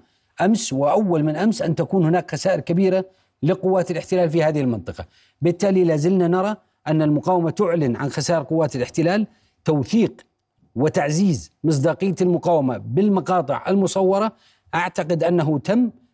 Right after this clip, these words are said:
لكن لم يتم بثه بسبب ما تكلمنا عنه أمس،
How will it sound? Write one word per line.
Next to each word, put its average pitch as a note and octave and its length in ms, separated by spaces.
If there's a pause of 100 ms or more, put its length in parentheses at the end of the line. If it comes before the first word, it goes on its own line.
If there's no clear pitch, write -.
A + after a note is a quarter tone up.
(120)
لكن D3+ 420
لم G#3+ 180
يتم F3+ 320
بثه G3+ 340
بسبب F3+ 420
ما F3 160
تكلمنا E3+ 540
عنه D#3 280
أمس، A3+ 220